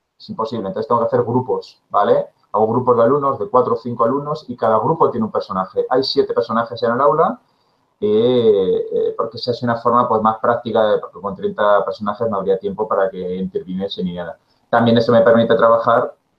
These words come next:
el trabajo cooperativo en grupo, que es una cosa que yo personalmente,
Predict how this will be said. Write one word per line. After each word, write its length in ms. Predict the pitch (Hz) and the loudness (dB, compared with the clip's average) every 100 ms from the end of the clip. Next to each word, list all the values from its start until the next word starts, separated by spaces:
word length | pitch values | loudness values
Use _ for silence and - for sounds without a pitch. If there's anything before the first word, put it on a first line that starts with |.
| _ _ _ _ _ _ _ _ | _ _ _ _ _ _ _ _
el 100 | - | -6
trabajo 320 | 95 95 - | -2 -4 -4
cooperativo 440 | - 95 95 101 95 | -4 -2 -2 -4 -6
en 120 | 95 | -4
grupo, 340 | - - 92 | -4 -2 -6
que 80 | - | -6
es 80 | 101 | -8
una 160 | 104 | -8
cosa 240 | 110 117 123 | -4 -2 0
que 100 | 95 | 0
yo 100 | 107 | 0
personalmente, 640 | 120 117 110 117 113 127 | 0 0 0 0 -2 -4